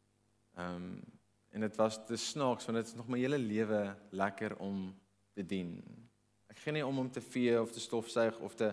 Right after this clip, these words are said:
skorrelgoed te was of enigiets. Dis, dis, dis, dis nice. So jy sal mense kry wat kla daaroor, jy gaan mense kry wat moan daaroor en ek verstaan dit en ek, I, I get it.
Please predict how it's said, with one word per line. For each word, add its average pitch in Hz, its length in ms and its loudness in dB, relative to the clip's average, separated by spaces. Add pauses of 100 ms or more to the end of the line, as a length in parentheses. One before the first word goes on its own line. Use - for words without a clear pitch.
(540)
skorrelgoed 139 540 4
te 131 100 4
was 113 340 8
of - 120 -6
enigiets. 131 500 0 (180)
Dis, 117 240 -4
dis, 135 160 -4 (240)
dis, - 160 -14 (880)
dis 143 160 -4
nice. - 680 2 (680)
So 135 100 -8
jy 131 60 -4
sal 156 140 4
mense 160 320 4
kry 160 260 10
wat 151 220 2
kla 147 200 12 (240)
daaroor, 139 440 8
jy 127 100 6
gaan 135 160 2
mense 127 320 2
kry 135 360 8
wat 120 260 4 (420)
moan 120 240 8
daaroor 127 340 8
en 131 120 4
ek - 80 -12
verstaan 170 680 6
dit 135 180 2
en 123 120 0
ek, - 80 -12 (800)
I, 127 100 6 (200)
I - 60 2
get 120 280 8
it. - 300 0